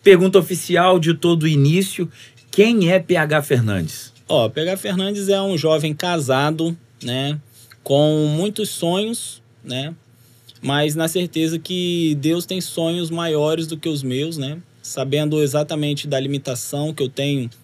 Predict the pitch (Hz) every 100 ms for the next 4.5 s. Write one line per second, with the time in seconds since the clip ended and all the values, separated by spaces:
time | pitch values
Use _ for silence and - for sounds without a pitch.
0 | _ 123 123 127 127 123 113 - 151 160
1 | 156 147 135 135 131 139 151 131 - 135
2 | 143 151 151 156 147 127 - - - -
3 | 147 160 180 - 185 190 190 - 170 165
4 | 180 202 165 120